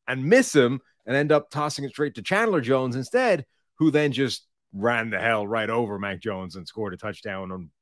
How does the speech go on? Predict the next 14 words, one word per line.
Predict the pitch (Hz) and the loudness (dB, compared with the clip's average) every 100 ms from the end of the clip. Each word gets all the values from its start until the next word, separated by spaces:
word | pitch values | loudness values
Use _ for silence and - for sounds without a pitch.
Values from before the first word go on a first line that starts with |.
| _ _ | _ _
walked | 95 104 95 | -8 -6 -6
off | 107 101 - | -6 -6 -8
with | 98 92 | -16 -12
the | |
game | 101 113 110 | -8 -6 -4
winner. | 160 98 | -2 -4
Just | 80 - _ _ _ _ _ _ _ _ _ | -8 -12 _ _ _ _ _ _ _ _ _
insane. | 139 135 - - 233 381 185 92 | -4 -2 -2 0 2 2 -2 -4
I | |
mean, | 143 180 | -4 -4
the | |
Patriots | 180 214 247 196 160 | -4 -4 -2 -4 -2
right | 147 156 | 0 0
now | 135 147 135 113 | 0 0 0 -2